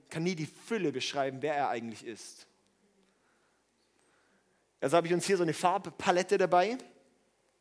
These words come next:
Und diese Farbpalette, ähm, Blau kann nie beschreiben, was grün ist.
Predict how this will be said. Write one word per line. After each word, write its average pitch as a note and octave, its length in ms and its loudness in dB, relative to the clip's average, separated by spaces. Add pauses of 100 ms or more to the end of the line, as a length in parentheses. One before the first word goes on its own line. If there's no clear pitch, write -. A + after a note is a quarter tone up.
(1400)
Und D3 240 -6
diese D#3+ 220 -4
Farbpalette, D#3 880 0 (120)
ähm, C#3 380 2 (800)
Blau F#3+ 720 8 (880)
kann F#3 240 4
nie A3+ 140 4
beschreiben, F#3 640 4
was D#3+ 220 2
grün F3 280 -2
ist. - 420 -8